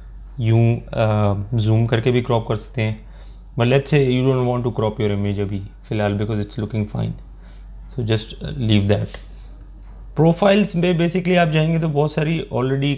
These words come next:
कलर की प्रोफाइल्स इन्होंने, uh, by default रखी हुई हैं इसके अंदर। So you can select any profile you are interested in, but for now I am, I will stick to Adobe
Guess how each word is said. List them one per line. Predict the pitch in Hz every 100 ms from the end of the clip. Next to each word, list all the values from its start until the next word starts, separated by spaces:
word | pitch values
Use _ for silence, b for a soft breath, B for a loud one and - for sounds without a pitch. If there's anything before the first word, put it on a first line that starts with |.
| -
कलर | 117 135 139
की | 139
प्रोफाइल्स | 123 127 110 120 117
इन्होंने, | 120 113 117 151 b b b b -
uh, | 107 104 107
by | 110 117
default | 110 104 117 110 104
रखी | 101 - 110
हुई | 107
हैं | 101 98
इसके | - 107
अंदर। | 107 101
So |
you | 107 104
can | 110 107 b b b b - -
select | 120 120 -
any | 123 127 117
profile | 113 104 110 107
you | 104
are | 104 101
interested | 110 - 107
in, | 101 95 - b b b b - 113
but | 104
for | 127 120
now | 123 135
I | 120
am, | 120 104 -
I | 113
will | 110 113 -
stick | 120 -
to | 135
Adobe | 117 113